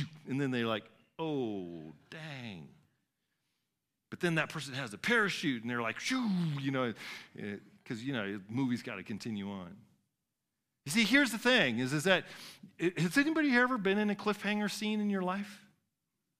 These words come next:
And you're like, "I can't hold on, I can't hold on." And, and, and, you know, and, and God's holding on.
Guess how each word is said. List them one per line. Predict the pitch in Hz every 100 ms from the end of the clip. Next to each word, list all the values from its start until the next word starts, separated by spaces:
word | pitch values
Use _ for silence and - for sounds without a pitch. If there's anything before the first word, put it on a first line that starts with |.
| _ _ _ _
And | 185
you're | 226
like, | 233 220 - -
"I | 240
can't | 247 269 277
hold | 277 302
on, | 294 294 294 269
I |
can't | 254 262 262
hold | 277
on." | 277 277 277 269 233
And, | 190 151 - -
and, | 196 208
and, | 196 220
you | 214
know, | 220 214
and, | 190 180 208
and | 175 175
God's | 202 220 233 220
holding | 233 220
on. | 220 220 170